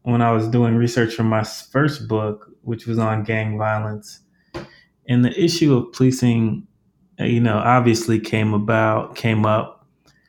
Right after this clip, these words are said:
And the issue of police shootings was a, a hot topic in, in that moment before, you know, the Black Lives Matter movement,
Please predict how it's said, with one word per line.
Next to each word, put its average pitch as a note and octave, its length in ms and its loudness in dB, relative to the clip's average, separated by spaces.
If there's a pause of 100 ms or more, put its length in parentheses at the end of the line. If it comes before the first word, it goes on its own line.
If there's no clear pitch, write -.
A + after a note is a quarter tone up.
(380)
And A2 580 -2 (180)
the A#2+ 200 -2
issue A#2+ 420 2
of G#2+ 640 0 (420)
police A2 320 -2
shootings C#3 920 2 (440)
was A2+ 320 0
a, A2 320 -2
a A2 140 -4
hot A2+ 360 0
topic A2+ 680 -2 (300)
in, A#2+ 140 -2
in A#2 180 0
that A2+ 220 0
moment A2+ 640 -2
before, A2+ 840 0 (400)
you B2 120 -2
know, G#2+ 180 2
the G#2+ 100 0
Black A2 360 0
Lives A2 300 0
Matter A2+ 360 -2
movement, A2+ 720 0